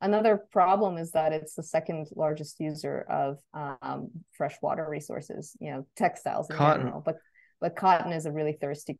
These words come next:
Speaker 1: crop. It's a, one of the top offenders in terms of usage of water that could be used to grow our food or for other,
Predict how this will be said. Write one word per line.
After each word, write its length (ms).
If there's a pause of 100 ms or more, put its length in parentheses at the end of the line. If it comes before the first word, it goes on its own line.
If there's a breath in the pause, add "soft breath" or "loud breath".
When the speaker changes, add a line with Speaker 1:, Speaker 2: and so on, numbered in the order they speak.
Speaker 1:
crop. 320
It's 160
a, 160
one 180
of 80
the 260
top 220
offenders 680
in 120
terms 260
of 160
usage 320
of 80 (140)
water 400 (340)
that 160
could 220
be 80
used 240
to 60
grow 180
our 100
food 500
or 400
for 120
other, 280